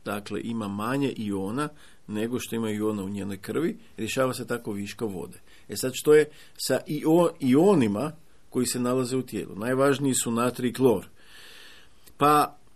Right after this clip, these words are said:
za razliku od morskih koštunjača, slatkovodne koštunjače, ribe koštunjače, vam uzimaju ione iz okoline preko škrga i unose ih u tijelo. Dakle, opet uz koncentracijski gradijent, uz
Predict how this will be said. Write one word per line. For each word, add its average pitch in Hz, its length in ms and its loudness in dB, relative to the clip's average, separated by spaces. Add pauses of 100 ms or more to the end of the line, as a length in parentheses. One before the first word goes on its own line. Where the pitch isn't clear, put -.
(220)
za 135 160 6
razliku 190 460 4
od 113 120 -2
morskih 165 480 2
koštunjača, 113 800 -6 (1200)
slatkovodne 98 640 0
koštunjače, 92 640 -8
ribe 107 200 -4
koštunjače, 107 640 -8
vam 160 280 -2 (1080)
uzimaju 107 720 -4 (100)
ione 110 400 -2
iz 101 180 -8
okoline 127 640 -2 (360)
preko 107 280 -8
škrga 127 540 -2 (180)
i 110 100 -6
unose 117 380 -4
ih 110 120 -12
u 117 60 -6
tijelo. 98 300 -6
Dakle, 120 380 -4
opet 165 500 0
uz 202 260 2
koncentracijski 107 880 -4
gradijent, 110 640 -4 (120)
uz 143 140 -2